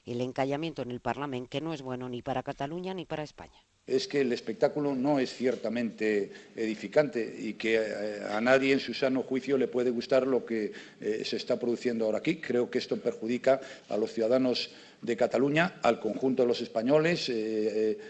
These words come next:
Speaker 2: a Cataluña y al conjunto de España. Creo que es, eh, muy perjudicial todo. Un nuevo adelanto de elecciones,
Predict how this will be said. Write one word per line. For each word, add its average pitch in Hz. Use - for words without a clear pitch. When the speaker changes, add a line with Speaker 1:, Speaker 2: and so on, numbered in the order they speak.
Speaker 2:
a 104
Cataluña 147
y 120
al 107
conjunto 107
de 110
España. 107
Creo 127
que 120
es, 120
eh, 107
muy 120
perjudicial 104
todo. -
Un 131
nuevo 131
adelanto 117
de 113
elecciones, 151